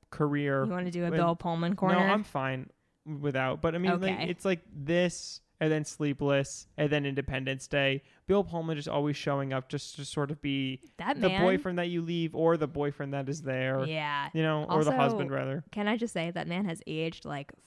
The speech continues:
Speaker 2: fine wine.
Speaker 1: The
Speaker 2: I was looking at some
Speaker 1: finest of
Speaker 2: modern
Speaker 1: wine.
Speaker 2: Bill Pullman pictures, and I was
Speaker 1: Oh.
Speaker 2: like, "Oh,
Speaker 1: Bill Pullman in The High
Speaker 2: okay."
Speaker 1: Note.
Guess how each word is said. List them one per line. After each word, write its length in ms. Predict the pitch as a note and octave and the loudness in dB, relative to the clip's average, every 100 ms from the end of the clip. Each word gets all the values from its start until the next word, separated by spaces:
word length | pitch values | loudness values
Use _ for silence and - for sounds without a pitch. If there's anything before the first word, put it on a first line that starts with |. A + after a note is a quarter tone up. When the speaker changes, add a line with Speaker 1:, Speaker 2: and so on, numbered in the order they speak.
| - | -12
Speaker 2:
fine 300 | D3 D3 D3 | -8 -8 -8
wine. 300 | C3+ C3 C3+ | -10 -10 -6
Speaker 1:
The 100 | D#3+ | -2
Speaker 2:
I 60 | E3+ | 0
was 80 | |
looking 260 | A3 A#3+ B3 | 2 4 8
at 200 | D#3 D3+ | 8 10
some 120 | - | 8
Speaker 1:
finest 160 | F#3 F3+ | 6 6
of 80 | F3 | 6
Speaker 2:
modern 260 | G3 G#3 | 6 4
Speaker 1:
wine. 80 | G#3 | 4
Speaker 2:
Bill 180 | F#3 F#3 | 2 2
Pullman 320 | F#3 F3+ G3 | 2 0 0
pictures, 420 | A#3 A#3 C#4 C4+ | -2 -4 0 0
and 100 | A3 | 2
I 60 | F#3 | 4
was 80 | G3 | 4
Speaker 1:
Oh. 20 | |
Speaker 2:
like, 140 | G3+ A3 | 4 6
"Oh, 640 | D4+ C5 C#5 A4 A3+ F3+ | 8 8 8 6 4 2
Speaker 1:
Bill 140 | F3 F3+ | 0 2
Pullman 420 | F3+ C#4+ G4+ F#3+ | 4 6 8 8
in 60 | F#3 | 8
The 180 | E3 | 6
High 220 | D#3+ F#3+ D#4 | 8 8 8
Speaker 2:
okay." 80 | |
Speaker 1:
Note. 280 | C4 C#3+ A#2 | 8 6 2